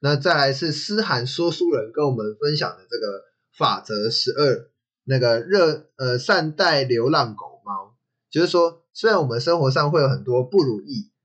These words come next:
但是我们学习不把在生-，在工作啊，或者在外受到不好的情绪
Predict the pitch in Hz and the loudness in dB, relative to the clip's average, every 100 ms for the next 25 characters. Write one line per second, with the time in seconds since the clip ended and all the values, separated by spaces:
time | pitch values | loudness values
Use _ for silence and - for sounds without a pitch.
0 | _ 196 202 220 160 117 123 131 135 139 | _ -4 0 2 2 -2 0 2 2 0
1 | 135 180 156 113 80 - _ - 151 131 | 0 0 0 -2 -2 -10 _ 0 2 0
2 | - 185 185 196 - 196 170 165 170 180 | 0 0 0 -8 -4 0 2 2 2 2
3 | 160 135 131 139 143 139 135 139 139 131 | 4 4 2 0 0 0 2 2 4 2
4 | 139 131 135 123 175 - - - - 92 | 2 2 2 0 -2 -4 -12 -14 -16 -16
5 | 98 135 110 - | -16 -10 -10 -10